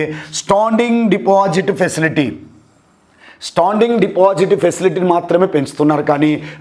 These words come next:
రివర్స్ రెపో రేటును కాన్స్టెంట్గా ఉంచుతున్నారు. ఈ రివర్స్ రెపో రేటుకు ఎస్డిఎఫ్కు మనకు తేడా ఏంటంటే, రివర్స్ రెపో రేటుకు ఎస్డిఎఫ్కు మనకు తేడా, వాణిజ్య బ్యాంకుల వద్ద మిగులు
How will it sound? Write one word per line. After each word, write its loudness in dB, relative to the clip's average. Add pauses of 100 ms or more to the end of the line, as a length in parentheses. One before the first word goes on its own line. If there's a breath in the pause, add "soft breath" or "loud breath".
రివర్స్ 0
రెపో 2
రేటును 0 (120)
కాన్స్టెంట్గా 0
ఉంచుతున్నారు. -6 (520 loud breath)
ఈ 6 (120)
రివర్స్ 0 (100)
రెపో 2 (120)
రేటుకు 2 (520 loud breath)
ఎస్డిఎఫ్కు 0
మనకు 2
తేడా 2 (140)
ఏంటంటే, 0 (760 soft breath)
రివర్స్ 2
రెపో 2 (160)
రేటుకు 2 (180)
ఎస్డిఎఫ్కు 0
మనకు 0 (100)
తేడా, -2 (2250 loud breath)
వాణిజ్య 2 (100)
బ్యాంకుల 2 (120)
వద్ద 2
మిగులు 2